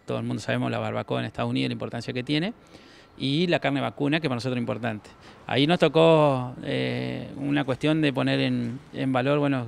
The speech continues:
los conocimientos que tenemos sobre la carne vacuna. Eh, tuvimos que buscarle la vuelta para mantenernos en competencia y, bueno, lograr estar tercero a nivel mundial,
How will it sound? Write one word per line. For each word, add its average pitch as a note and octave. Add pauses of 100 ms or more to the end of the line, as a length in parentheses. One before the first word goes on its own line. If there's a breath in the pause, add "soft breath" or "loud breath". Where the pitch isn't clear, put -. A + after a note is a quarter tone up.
los A#2+
conocimientos C3+
que C3+
tenemos C3
sobre B2+
la B2
carne C3
vacuna. D3+
Eh, G#2+
tuvimos A#2+
que A#2+
buscarle B2
la B2
vuelta B2+
para A2+
mantenernos B2+
en B2+
competencia C3+ (360 loud breath)
y, -
bueno, B2
lograr A#2+
estar C3
tercero C3+
a C3
nivel B2+
mundial, C#3